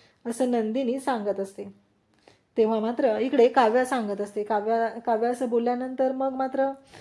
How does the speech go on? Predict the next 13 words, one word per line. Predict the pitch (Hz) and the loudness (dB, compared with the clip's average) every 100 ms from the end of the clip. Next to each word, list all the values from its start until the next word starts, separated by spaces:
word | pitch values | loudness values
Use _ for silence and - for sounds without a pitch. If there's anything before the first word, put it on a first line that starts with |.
| - _ | -20 _
"ठीक | - 370 370 | 2 4 4
आहे, | 294 294 _ - _ - | 0 -4 _ -20 _ -2
जाऊन | 269 330 294 | 4 4 4
ये," | 254 | 0
असं | 262 262 | 0 -2
सांगितलं | 330 311 269 269 | -2 -2 -4 -2
जातं. | 262 254 254 254 - _ - - - | -2 -2 -4 -8 -12 _ -20 -20 -8
आणि | - 233 | 0 2
मग | 247 269 233 | 2 2 2
पार्थ | 233 226 226 | 4 2 2
म्हणतो, | 247 262 294 | -2 -2 0
"चला, | 302 311 | 2 4
चला, | 320 269 | 2 0